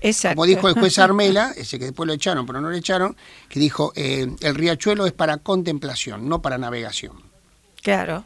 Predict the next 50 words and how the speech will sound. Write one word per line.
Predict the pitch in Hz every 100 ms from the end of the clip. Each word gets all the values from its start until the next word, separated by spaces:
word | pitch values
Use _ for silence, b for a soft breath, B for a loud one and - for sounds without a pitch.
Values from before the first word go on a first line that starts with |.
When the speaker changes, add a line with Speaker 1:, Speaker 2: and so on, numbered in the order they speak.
| -
Speaker 1:
anulando | 180 202 202 214 247 285
Speaker 2:
Y, | 202
Speaker 1:
totalmente. | 185 160 160 170 180
Speaker 2:
y |
tengo | 151 208 214
una | 208 196
pequeña | 196 190 208
anécdota | 202 214 202 180
de | 160
un | 165 160
remero, | 151 156 180 180 160 151
un | 156
señor | 139 156 170
argentino | 165 139 156 147 220 185
que | 135
se | 143
fue | 120 147
a | 139
vivir | 139 143
con | 135
su | 143
familia | 120 135 147 135
a |
Estados | - 135 127
Unidos | 160 165 139
y | 139
se | -
hizo | 143 165
arquitecto, | 156 190 226 220 127
dos, | 107
tres | - 151
años, | 202 214 294 b b b b -
y | 165
él | 180
es | 214
remero | 185 180 202
acá | 220
y |
vino | 311 196
a |
visitarlo. | 170 170 151 131 135
Digo, | 170
"¿Cómo | 226 330
está | 240 170
la | 139
situación?". | - 131 147 - 156 147
En | 139 135
Nueva | 170 185
York | 170 131
vive. | 113 110